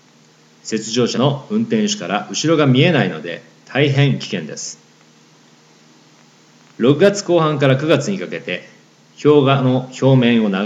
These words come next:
れる氷河の溶け水を飲むことができます。氷河の溶け水を飲むのは一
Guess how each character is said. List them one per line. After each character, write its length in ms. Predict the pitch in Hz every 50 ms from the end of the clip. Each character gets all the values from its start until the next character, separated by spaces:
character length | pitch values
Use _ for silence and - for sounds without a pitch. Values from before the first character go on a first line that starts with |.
| 117 120
れ 120 | 113 110
る 240 | 120 147 147 135 - - - - _ _ _ _ _ _ _ _ _ _ _ _ _ _ _ -
氷 160 | 190 214 202
河 120 | 190 139
の 120 | 107 95 98
溶 120 | 110 117
け 160 | 120 180 202
水 240 | 202 190 151 - 180
を 60 | 190
飲 120 | 139 110 110
む 80 | 110
こ 100 | 101 98
と 80 | 82 87
が 120 | 85 82
で 100 | 80 78
き 80 | 76 -
ま 140 | 78 73 -
す。 180 | - - - _ _ _ _ _ _ _ _ _ _ _ _ _ _ _ _ _ _ _ _ _ _ _ _ _ _ _ _ _ _ _ _ _ _ -
氷 140 | - 165 180
河 100 | 170 143
の 160 | 113 113 123
溶 220 | 123 - - 113 110
け 100 | 117 139
水 240 | 139 139 127 107 113
を 60 | 107
飲 60 | 104
む 160 | 104 104 104 95
の 100 | 92 92
は 280 | 104 117 - - - -
一 120 | 95 87